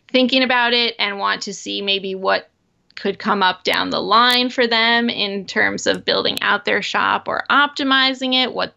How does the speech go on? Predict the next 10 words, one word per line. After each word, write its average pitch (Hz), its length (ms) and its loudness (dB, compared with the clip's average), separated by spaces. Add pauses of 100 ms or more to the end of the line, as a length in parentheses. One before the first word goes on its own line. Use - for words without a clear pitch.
the 73 440 0 (300)
options 240 640 0
could 233 260 -2
be, 220 560 2 (400)
that 202 200 -2
kind 208 180 -2
of 196 60 -8
thing. 202 240 -4
I 202 100 0
definitely 220 720 -2